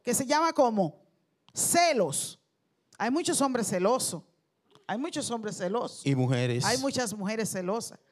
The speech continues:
Speaker 1: No, sin mencionar el nombre, sin mencionar el nombre. Ira. Hermana, ¿cuántas personas? Como esa muchacha, eh, eh, el, el, la, la, esa hermana,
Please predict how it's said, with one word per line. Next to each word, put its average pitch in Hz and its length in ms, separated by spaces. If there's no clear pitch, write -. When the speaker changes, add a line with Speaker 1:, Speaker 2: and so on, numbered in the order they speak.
Speaker 1:
No, 285 220
sin 262 180
mencionar 254 420
el 277 60
nombre, 285 320
sin 233 140
mencionar 247 380
el 277 40
nombre. 269 380
Ira. 311 640
Hermana, 311 320
¿cuántas 311 320
personas? 294 520
Como 226 320
esa 269 240
muchacha, 359 360
eh, 311 200
eh, 277 280
el, 269 160
el, 254 140
la, 226 300
la, 220 420
esa 254 180
hermana, 285 540